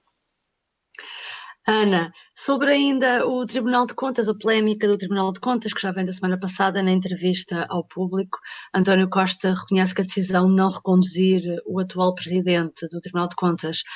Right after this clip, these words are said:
não foi errática, mas errada foi de certeza porque não foi bem comunicada. E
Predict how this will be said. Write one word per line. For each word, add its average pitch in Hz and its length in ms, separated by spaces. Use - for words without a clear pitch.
não 208 220
foi 160 260
errática, 214 840
mas 220 320
errada 214 760
foi 220 240
de 214 80
certeza 220 640
porque 220 260
não 226 300
foi 202 260
bem 214 220
comunicada. 147 840
E 233 600